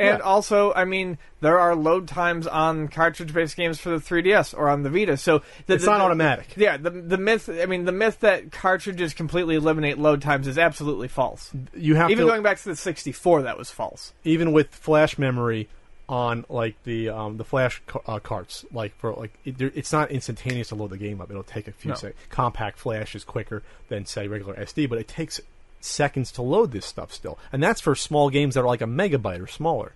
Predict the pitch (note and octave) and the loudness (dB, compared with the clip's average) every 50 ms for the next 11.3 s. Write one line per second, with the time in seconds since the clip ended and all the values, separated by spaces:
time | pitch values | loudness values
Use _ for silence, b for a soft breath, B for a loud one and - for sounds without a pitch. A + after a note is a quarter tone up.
0 | - D3+ D#3 F3 F3+ E3+ B B B - C3 B2+ B2 - - D#3 C3+ B2+ B2+ B2+ | -14 -14 -14 -14 -14 -16 B B B -6 -4 -2 -2 0 2 2 2 4 4 2
1 | C3 - - C3 A2+ - - G2+ F#2+ F2 - - B B B B B B B - | 0 0 -2 -6 -8 -8 -10 -12 -12 -14 -16 -18 B B B B B B B 0
2 | - F3 E3 C#3+ - G#3 G3+ - F#3+ E3+ - - E3+ C#3+ B2+ C3 B2+ B2+ C3 D3 | 4 4 4 4 2 0 0 2 0 2 2 2 2 4 4 4 4 6 4 4
3 | D#3 C#3+ - D3 C#3 C#3 C#3 C3+ B2 B2 C3 A#2+ - - - - - - - C3+ | 4 2 4 4 6 6 6 4 2 0 -2 -4 -4 -6 -14 -20 -4 0 0 0
4 | B2+ - B2 A2+ A2 - A#2+ - A#2 A2+ - - C#3 C3+ - - A2+ G#2+ G2+ G2+ | 0 0 -2 -4 -2 -4 -6 -6 -6 -6 -6 -6 -6 -6 -4 -4 -4 -4 -2 -4
5 | G2 b b b b - - D3+ F3+ G#3 G#3+ - - C4 G3+ - - F3 D#3 D3+ | -6 b b b b -6 0 4 4 4 4 4 0 -4 -2 2 4 6 6 6
6 | D3+ - A#3+ B3 A3 F3+ F3 D#3+ C#3+ C#3 A#2 b b b b b b b b - | 4 2 0 -2 0 0 2 4 4 4 2 b b b b b b b b -18
7 | - - - - - - F#3+ F3 - - - - - C#3+ - D#3+ D3 C#3 - D3 | -14 -12 -12 -10 -6 -6 -6 -6 -6 -10 -10 -8 -8 -4 -2 -2 -2 0 0 0
8 | C#3 B2 C3+ C3 C3 B2 A2+ A#2+ - D3 C#3 C#3 - - C#3 - - C#3+ C3 B2 | 0 0 0 0 0 0 -2 -4 -4 -2 -4 -2 -2 -4 -6 -2 2 2 2 2
9 | A#2+ - - E3+ G3+ G#3+ - - E3+ D3 D3 C#3 - - C#3 B2+ - - C#3+ C#3 | 2 2 2 2 2 2 0 -2 -2 -2 -2 -2 -2 -2 -4 -4 -4 -2 -4 -4
10 | B2+ - C3 C3 B2 A#2+ A2 A#2+ - B2 B2+ B2 B2 A#2 A2 - - A#2 G#2 F#2+ | -2 0 2 2 4 2 2 -2 -4 -6 -6 -2 -2 -2 -4 -4 -6 -8 -8 -8
11 | F2 - - - - - | -10 -12 -12 -16 -16 -18